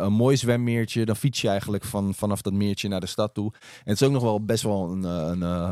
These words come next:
een, eh, een leuk fietsparcours, hè, met de motieweg erin. Dus, eh, dus een stukje Holteberg, eh, heet dat volgens mij.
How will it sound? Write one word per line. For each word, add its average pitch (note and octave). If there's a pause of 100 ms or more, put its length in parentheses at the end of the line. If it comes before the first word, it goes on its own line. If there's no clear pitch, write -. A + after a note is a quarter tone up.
een, F2
eh, E2+
een E2+
leuk F#2
fietsparcours, C3
hè, G#2+
met G2
de -
motieweg A2+
erin. A2
Dus, G2
eh, F2
dus F2
een -
stukje -
Holteberg, G2
eh, G2+
heet G2
dat -
volgens F#2
mij. F2+